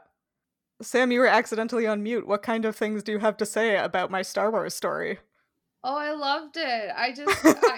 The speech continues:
Speaker 2: I didn't think of it, so I was kind of embarrassed because as I was reading it, all I kept thinking was, like, "Oh, he's trying to make this like Sauron." So I didn't even, like,
Speaker 1: Oh.
Speaker 2: think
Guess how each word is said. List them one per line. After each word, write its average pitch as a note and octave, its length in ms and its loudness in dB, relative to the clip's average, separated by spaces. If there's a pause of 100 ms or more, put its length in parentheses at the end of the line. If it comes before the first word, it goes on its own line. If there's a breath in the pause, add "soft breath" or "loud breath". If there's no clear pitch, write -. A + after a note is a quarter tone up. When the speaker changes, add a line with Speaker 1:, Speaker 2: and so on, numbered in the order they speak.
Speaker 2:
I C#4 80 2
didn't E4 240 -6
think D4+ 260 -6
of F4 140 -4
it, B3 240 -4
so D4+ 80 -8
I C4 120 -2
was D4+ 100 -8
kind D4 260 -2
of D4+ 80 -8
embarrassed B3+ 640 -2
because C4 320 -12
as C4 220 -4
I C#4 140 -2
was B3+ 140 -10
reading B3+ 280 -10
it, B3 100 -4
all A3+ 220 -2
I B3+ 80 -4
kept C#4 260 -8
thinking B3 360 -12
was, B3 140 -10
like, B3+ 240 -4
"Oh, D4+ 220 2
he's C#4+ 180 -8
trying F4+ 280 -2
to G4 80 -4
make D#4 200 -4
this D#4+ 220 -6
like C#4 160 -4
Sauron." A3+ 880 0
So C4 140 -4
I C4 100 0
didn't D#4 200 -6
even, F4 280 -6
like, G#3 280 2
Speaker 1:
Oh. C4 280 -2
Speaker 2:
think D4 460 -4